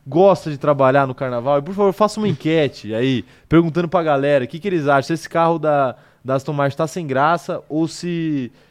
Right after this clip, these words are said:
em time que tá ganhando. Não, melhor não, né?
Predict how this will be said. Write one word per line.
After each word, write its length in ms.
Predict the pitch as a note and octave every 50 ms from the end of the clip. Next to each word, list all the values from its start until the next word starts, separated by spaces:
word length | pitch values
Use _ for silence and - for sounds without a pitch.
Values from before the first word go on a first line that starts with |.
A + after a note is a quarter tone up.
| _ _ -
em 160 | C3+ C#3+ D3+
time 300 | C#3+ - - F3 F3+ F3+
que 100 | - F#3
tá 180 | - - D#3+ D3+
ganhando. 360 | C#3+ D3+ D#3 D3+ B2+ - - _ _ _ _ _ -
Não, 200 | G#2 G2 F2 F2 - _ -
melhor 280 | F#2 F2+ F2 F#2 F2 D#2+
não, 180 | D2+ D#2 F2
né? 60 | G2